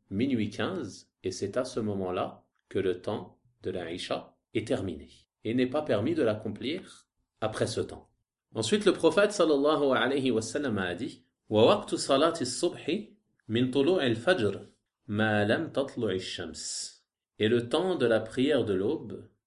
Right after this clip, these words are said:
commence à la levée de l'aube jusqu'à ce que le soleil se lève.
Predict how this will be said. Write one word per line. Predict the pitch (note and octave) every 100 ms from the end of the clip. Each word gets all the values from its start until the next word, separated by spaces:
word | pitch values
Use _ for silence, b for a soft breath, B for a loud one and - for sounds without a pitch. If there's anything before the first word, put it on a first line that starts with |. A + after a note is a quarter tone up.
| _ _
commence | - A2 G#2 G#2+ - - - - _ _ -
à | F#2
la | F2+
levée | F2+ D3+ E3
de | C#3
l'aube | C3 D3 E3+ G#2 - - _ _ _ -
jusqu'à | F2 G2 B2+ - - G#2 G2+
ce |
que | - F2
le | E2
soleil | - F#2+ F#2 B2+ C#3
se | - F#2
lève. | D#2+ C#2